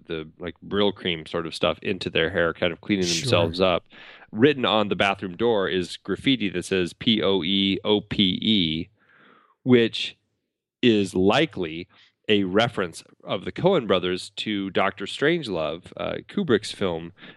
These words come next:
Speaker 1: um, when, uh, uh, I can't remember the character's name, but he's writing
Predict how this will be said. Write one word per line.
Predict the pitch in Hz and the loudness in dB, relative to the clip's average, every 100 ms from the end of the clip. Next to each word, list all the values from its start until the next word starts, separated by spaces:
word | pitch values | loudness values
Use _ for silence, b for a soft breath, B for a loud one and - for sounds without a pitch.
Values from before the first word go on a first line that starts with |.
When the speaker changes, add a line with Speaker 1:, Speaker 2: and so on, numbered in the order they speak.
| _ | _
Speaker 1:
um, | 98 87 87 82 - | -2 0 0 -6 -2
when, | 101 98 95 90 90 - _ _ | 2 4 2 -2 -8 -12 _ _
uh, | 87 82 78 76 - - | -8 -8 -8 -12 -16 -12
uh, | 87 - | -10 -8
I | 82 | -10
can't | - 104 | -6 -4
remember | 87 87 87 | -2 -2 -2
the | 87 | 2
character's | 104 95 95 113 | 2 2 0 0
name, | 127 101 | 2 2
but | 92 | 0
he's | 95 | -2
writing | 92 107 117 104 92 | 2 2 4 2 0